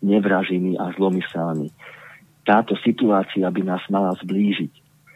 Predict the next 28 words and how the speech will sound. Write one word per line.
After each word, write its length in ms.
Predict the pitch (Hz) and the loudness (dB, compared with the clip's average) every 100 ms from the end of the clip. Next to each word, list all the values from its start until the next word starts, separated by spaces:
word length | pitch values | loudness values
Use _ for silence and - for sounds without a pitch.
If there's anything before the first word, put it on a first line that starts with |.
| - - | -20 -14
Čiže 320 | - 151 196 - | -4 0 0 2
teraz 240 | 107 98 95 104 | 2 2 2 2
není 240 | 175 202 | 2 2
obdobie 480 | 120 101 104 95 92 | 0 0 0 0 -2
na 160 | 87 85 | -2 -2
chamtivosť, 760 | 90 82 85 85 76 78 - - _ _ _ - - _ - | 0 0 -2 -6 -2 -2 -2 -8 _ _ _ -20 -20 _ -2
že 400 | - 123 107 - _ _ _ _ | 4 4 4 -2 _ _ _ _
každý 400 | - 131 151 139 - | 0 2 2 0 0
sa 80 | 90 | 0
bojí 480 | 87 98 92 117 165 - _ - - - - - | 2 2 2 2 -2 -8 _ -18 -18 -18 -20 -2
a 160 | 92 104 | -2 2
rýchle, 480 | 151 190 - 113 | 2 2 4 4
rýchle 400 | 117 143 - 104 | 4 0 2 2
nazbierajme 640 | 104 135 127 120 98 98 95 - | 4 4 4 2 4 2 0 -2
čo 80 | |
najviac 480 | 95 110 143 131 87 - | 0 2 2 2 -2 -4
peňazí, 560 | 95 92 92 90 104 143 - - _ _ | -4 -2 -4 -2 -2 -4 -12 -20 _ _
zvýšme 540 | 98 107 185 - 120 98 | -2 0 0 0 0 0
cenu 300 | - 147 113 | 2 2 2
tovaru 560 | - 98 90 90 123 175 - - - _ _ | 0 0 2 2 2 0 -6 -20 -20 _ _
a 160 | 95 - | 2 2
tí 160 | - | 2
ubožiaci, 720 | 107 208 170 107 107 104 101 - | 4 4 4 4 2 0 -6 -2
ktorí 240 | 104 101 | 0 0
to 160 | 104 101 | 0 0
za 120 | 95 | 2
posledné 480 | 151 156 - 101 92 | 0 0 0 0 2
peniaze 400 | 120 131 104 92 | 2 4 2 0